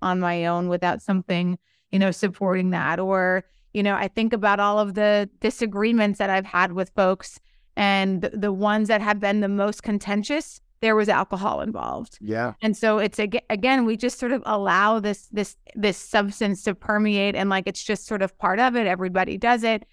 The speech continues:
Speaker 1: And Jay, when you talked about, like, tattoos and that kind of stuff, I think your content on Instagram now, people need examples of people that look like them, right? Like, we've all always known that, just, like, watching women in the workplace,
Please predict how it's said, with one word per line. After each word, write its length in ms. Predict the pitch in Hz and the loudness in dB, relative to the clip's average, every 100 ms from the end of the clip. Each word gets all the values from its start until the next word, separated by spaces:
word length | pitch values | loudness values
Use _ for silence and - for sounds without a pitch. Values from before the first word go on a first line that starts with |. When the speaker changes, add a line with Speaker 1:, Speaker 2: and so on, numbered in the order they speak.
| _ _ - | _ _ -4
Speaker 1:
And 200 | 226 208 | 0 2
Jay, 180 | 247 254 | 4 4
when 120 | 226 | 2
you 80 | 202 | 0
talked 260 | 233 - | -2 -2
about, 240 | 220 220 - | 2 2 2
like, 200 | 196 190 - | 0 -4 -2
tattoos 540 | 202 196 294 262 233 | 0 0 0 0 0
and 100 | 202 | 0
that 140 | 185 190 | -2 -2
kind 140 | 196 | -4
of 80 | 190 | -4
stuff, 240 | - 202 - | -2 -2 0
I 160 | 208 262 | 0 0
think 420 | - 285 269 - _ _ _ _ _ _ _ _ - | 2 2 2 -2 _ _ _ _ _ _ _ _ -4
your 280 | 214 226 | 0 0
content 640 | 233 - 202 214 247 247 240 | 0 0 0 2 0 0 0
on 300 | - 202 208 - | -2 -2 -2 -2
Instagram 640 | 214 185 254 233 254 262 262 | -4 -2 -2 0 2 2 2
now, 460 | 262 269 285 277 - _ _ | 4 2 2 -2 -8 _ _
people 440 | - 285 - 370 370 | -2 -2 0 2 4
need 320 | 233 233 247 | 4 2 2
examples 680 | 220 196 185 190 208 247 254 | 0 -2 -4 -2 2 2 2
of 220 | 202 - | 0 -4
people 380 | - 220 226 220 | -6 -4 -2 0
that 200 | 196 - | 0 0
look 140 | 202 - | -4 -2
like 200 | - - | -4 -4
them, 260 | - 113 202 - | -8 -8 -8 -2
right? 280 | 208 220 | 2 2
Like, 140 | 208 214 | 0 0
we've 160 | 226 | 0
all 260 | 247 262 262 | 4 4 4
always 400 | 226 233 240 220 | 2 2 2 2
known 260 | 220 208 196 | 2 2 0
that, 180 | 190 | -2
just, 240 | 196 214 - | -4 -4 0
like, 160 | 214 | 0
watching 440 | 196 196 214 247 226 | 2 2 2 0 0
women 280 | 233 247 247 | 0 0 0
in 100 | 254 | 0
the 80 | |
workplace, 680 | 254 240 240 - 196 185 - | 0 -2 -6 -4 -2 -2 -8